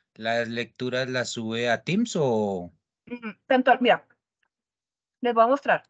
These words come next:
Speaker 2: Yo se las envío a ustedes normalmente se las envío acá por el correo institucional. Se las envío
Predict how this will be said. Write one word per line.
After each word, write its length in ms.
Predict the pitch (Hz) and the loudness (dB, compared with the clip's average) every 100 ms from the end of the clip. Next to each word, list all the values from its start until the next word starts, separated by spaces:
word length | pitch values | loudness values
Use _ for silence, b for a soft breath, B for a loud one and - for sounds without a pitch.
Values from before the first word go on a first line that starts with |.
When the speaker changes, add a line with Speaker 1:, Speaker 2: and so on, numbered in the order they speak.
| _ _ _ _ _ _ _ _ - | _ _ _ _ _ _ _ _ 0
Speaker 2:
Yo 100 | 254 | 2
se 120 | 294 | 4
las 140 | 302 | 2
envío 240 | 294 240 220 | 2 0 -2
a 40 | |
ustedes 560 | 240 - 262 262 262 _ _ _ _ _ _ _ | -2 2 4 4 2 _ _ _ _ _ _ _
normalmente 640 | 247 233 226 226 254 254 262 | -2 0 0 0 0 2 0
se 80 | |
las 140 | 262 254 | 0 0
envío 240 | 220 208 | -2 0
acá 220 | 208 240 | 4 4
por 120 | 247 247 | 4 0
el 100 | - | 0
correo 240 | 220 202 | -6 -4
institucional. 840 | 196 226 240 240 240 185 214 339 _ _ 196 190 180 175 _ _ _ _ _ _ _ _ | -10 -10 -8 -6 -6 0 0 0 _ _ -20 -20 -20 _ _ _ _ _ _ _ _ _
Se 200 | _ 247 | _ 4
las 200 | 226 220 | 6 4
envío 600 | 240 226 214 226 233 247 | 2 -2 -2 4 4 4